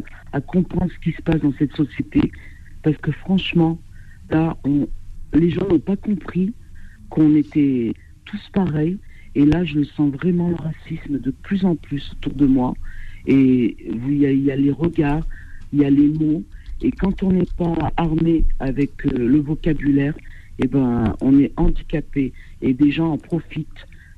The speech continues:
comme dans des administrations, comme, euh, euh, je sais pas, moi, j'avais assisté à une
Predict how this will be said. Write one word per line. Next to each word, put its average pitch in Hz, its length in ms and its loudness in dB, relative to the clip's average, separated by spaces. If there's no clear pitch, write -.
comme 139 160 4
dans 135 120 2
des 135 260 4
administrations, 147 1000 -2
comme, 143 100 2
euh, 127 200 0
euh, 120 480 0
je 101 120 -2
sais 165 100 0
pas, 180 180 0
moi, 131 480 2
j'avais 131 280 -2
assisté 139 440 -4
à - 20 2
une 139 160 4